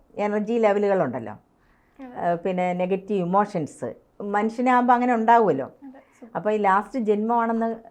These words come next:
Speaker 1: കരുതി ഒരു സ്റ്റോണിനെ പെബിളാക്കുന്ന രീതിയിൽ അനുഭവങ്ങൾ വരണം.
Speaker 2: ഉം.
Speaker 1: ആ ലൈഫ് ലെസൺ ഉൾക്കൊണ്ട് ക്രമേണയാണ് അവരൊരു പെർഫെക്റ്റ് ഹ്യൂമൻ ബീയിങ് ആയിട്ട് മാറുന്നത്.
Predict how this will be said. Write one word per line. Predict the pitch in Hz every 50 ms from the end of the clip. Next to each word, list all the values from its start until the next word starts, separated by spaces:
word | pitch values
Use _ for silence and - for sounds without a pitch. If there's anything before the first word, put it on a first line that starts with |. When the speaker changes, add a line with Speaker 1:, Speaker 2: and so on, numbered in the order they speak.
| - - 180
Speaker 1:
കരുതി | - 196 175 165 170 170 202 240 - - _ _ _ _ _ _ - -
ഒരു | 185 196 208 233
സ്റ്റോണിനെ | 233 - - - 185 180 175 180 196 214 226 240 247 247
പെബിളാക്കുന്ന | 247 - 185 165 185 208 220 226 220 220 233 226 226
രീതിയിൽ | 214 208 202 202 196 208 208 208 220 247 - -
അനുഭവങ്ങൾ | - 170 160 170 185 185 226 226 233 240 233
വരണം. | 208 160 131 113 107 101 - _ _ _ _ _ _ _
Speaker 2:
ഉം. | - 277 262 247 - _ - - -
Speaker 1:
ആ | 175 185 202 226
ലൈഫ് | 233 214 196 190 208 208 233
ലെസൺ | 226 226 226 233 247 247 240
ഉൾക്കൊണ്ട് | 214 185 185 185 - - 240 247 247 240 311 359 - - _ _ _ _ _ _ _ _ _ _ _
ക്രമേണയാണ് | - 185 185 190 202 208 208 226 240 262 277 247 202 196 208 208 214
അവരൊരു | 196 180 180 190 185 196 190 196 185
പെർഫെക്റ്റ് | - - 175 170 170 - - 220 214 214 - 214
ഹ്യൂമൻ | - 202 180 180 190 190 196
ബീയിങ് | 180 185 180 175 175
ആയിട്ട് | 170 165 160 156
മാറുന്നത്. | 156 143 131 127 127 127 123 120 120 110